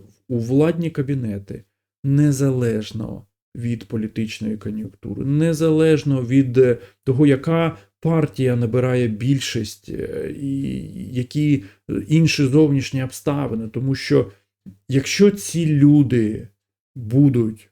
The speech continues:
підготовлені і вони будуть напоготові, то будь-яка влада так чи інакше готова інкорпорувати до себе аутсайдерів. Да? Тобто у кожної влади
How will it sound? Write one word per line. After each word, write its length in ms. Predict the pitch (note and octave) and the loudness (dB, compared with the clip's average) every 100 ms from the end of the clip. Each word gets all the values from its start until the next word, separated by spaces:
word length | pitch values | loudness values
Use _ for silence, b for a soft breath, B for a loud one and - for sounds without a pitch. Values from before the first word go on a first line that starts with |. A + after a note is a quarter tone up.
| - | -4
підготовлені 1080 | C#3 C3+ C3+ C3 A#2 G#2+ A2 A2 C#3+ B2+ F#2 | 0 2 2 2 2 -2 -6 -4 -4 -4 -2
і 80 | |
вони 220 | C#3 C#3 C#3 | 0 2 0
будуть 360 | C3+ B2+ A#2+ | 0 -2 -4
напоготові, 960 | B2 C3 C3+ C3+ A#2 C3 G#2+ - A#2 - _ _ _ _ | -2 -2 -2 -2 -4 -4 -6 -6 -8 -16 _ _ _ _
то 420 | - C#3 C3+ C3 C3+ | 4 8 8 6 4
будь-яка 520 | C3+ D3+ F#3 D#3 D3+ D3+ | 0 0 4 4 4 0
влада 360 | F3 G3+ F3+ | 0 0 -2
так 240 | - D#3+ - | -2 -4 -4
чи 180 | - | -4
інакше 720 | D#3 D#3 E3+ F3 - D3+ C#3+ - | -2 -2 -2 -4 -4 -4 -4 -6
готова 840 | C#3 C3 D#3 - E3+ E3+ D#3+ D3+ | -4 -2 0 2 4 4 2 2
інкорпорувати 1160 | C#3 C3 C3+ B2+ C3 B2+ B2+ C#3 C3 - - - B B - | 0 -2 -6 -4 -4 -2 0 -2 -2 -4 -4 -4 B B -8
до 120 | - | -6
себе 480 | A#2+ - C3+ B2+ B2+ | -4 0 0 0 -2
аутсайдерів. 840 | A#2+ A#2+ - - A2 G#2 F#2+ G2+ G#2 | 0 -2 -4 -4 -2 -2 -4 -6 -4
Да? 240 | C#3+ D3+ | -4 -2
Тобто 340 | C#3+ - - A#2+ | -4 -8 -6 -4
у 200 | B2 B2 | -4 0
кожної 420 | F#3+ F3+ D#3+ D3+ | 2 2 2 2
влади 640 | C#3 D#3 E3+ E3+ D3+ D3+ | 0 -2 -2 -2 0 0